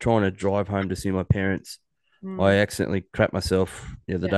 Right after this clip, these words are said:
Speaker 1: day at Lithgow McDonald's, and I had to go and, you know, humiliatingly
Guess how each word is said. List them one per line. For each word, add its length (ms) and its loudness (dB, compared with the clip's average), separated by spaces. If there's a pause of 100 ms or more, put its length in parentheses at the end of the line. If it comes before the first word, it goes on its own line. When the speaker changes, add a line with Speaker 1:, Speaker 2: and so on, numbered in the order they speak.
Speaker 1:
day 60 2
at 100 -4
Lithgow 340 0
McDonald's, 520 -2
and 100 -2
I 60 -2
had 160 -2
to 100 -2
go 200 -2
and, 180 -4 (500)
you 120 -6
know, 100 0
humiliatingly 1000 2